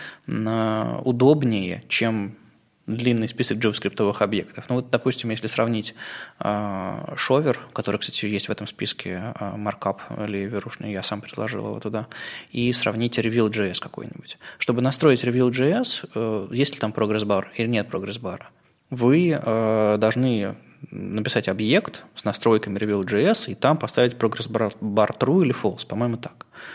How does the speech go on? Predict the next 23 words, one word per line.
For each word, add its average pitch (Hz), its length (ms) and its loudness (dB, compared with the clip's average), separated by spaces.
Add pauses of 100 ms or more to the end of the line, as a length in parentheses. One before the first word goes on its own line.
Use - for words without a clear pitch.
(260)
А - 120 -2
в - 100 -8
шовере, 196 300 8
чтобы 104 640 2
добавить 110 420 4
или - 80 2
удалить 107 300 2
прогресс-бар, 101 520 2
вы 120 100 2
удаляете 104 480 2
элемент 117 440 -2 (640)
div 117 260 0 (120)
с - 80 -8
классом 113 400 2
progress. 98 560 0 (520)
В 110 100 -4
ближайших 113 400 2
версиях 123 340 2
я 110 120 2
сделаю, 120 240 4
чтобы 110 220 0
это 107 100 -2
был 107 360 0